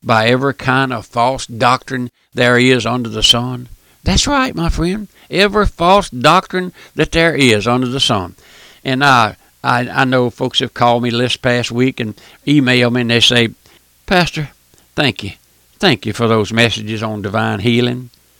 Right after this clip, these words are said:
Thank you for 'em. My eyes have been opened to see the truth, to see that divine healing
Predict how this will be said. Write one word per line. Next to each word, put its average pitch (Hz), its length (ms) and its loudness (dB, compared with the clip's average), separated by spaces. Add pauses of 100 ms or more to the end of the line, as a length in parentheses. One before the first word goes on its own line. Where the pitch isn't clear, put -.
(220)
Thank - 260 -2
you 107 80 -6
for 95 340 -4
'em. 101 140 -16 (600)
My 180 440 4
eyes 165 100 2
have 160 140 -2
been 160 160 2
opened 165 420 0 (240)
to 120 80 -4
see 147 260 6
the 165 120 0
truth, 160 520 -2 (380)
to 151 80 -4
see 196 420 2 (220)
that 135 220 -2
divine 135 440 2
healing 165 460 4